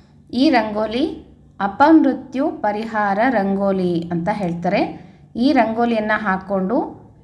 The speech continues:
ಆಪತ್ತು ಪರಿಹಾರ ಸ್ತೋತ್ರವನ್ನು ಹೇಳ್ಕೋಬೇಕು. ಇದನ್ನು ಮನೆ ಹೊರಗಡೆ ಹಾಕಬೇಕು. ನೀವು ಒಳಗಡೆಯಿಂದ ಮನೆ ಹೊರಗಡೆ ಹೋಗುವಾಗ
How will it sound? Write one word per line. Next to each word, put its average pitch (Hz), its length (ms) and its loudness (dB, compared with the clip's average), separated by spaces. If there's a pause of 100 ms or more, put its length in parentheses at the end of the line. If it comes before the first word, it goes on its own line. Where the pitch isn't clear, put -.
ಆಪತ್ತು 320 680 0
ಪರಿಹಾರ 226 540 2
ಸ್ತೋತ್ರವನ್ನು 202 840 -2
ಹೇಳ್ಕೋಬೇಕು. 180 920 -2 (380)
ಇದನ್ನು 269 360 6
ಮನೆ 247 340 4
ಹೊರಗಡೆ 262 500 2
ಹಾಕಬೇಕು. 202 640 -2 (680)
ನೀವು 254 260 2
ಒಳಗಡೆಯಿಂದ 247 840 4 (480)
ಮನೆ 220 280 -2
ಹೊರಗಡೆ 226 460 0
ಹೋಗುವಾಗ 208 580 2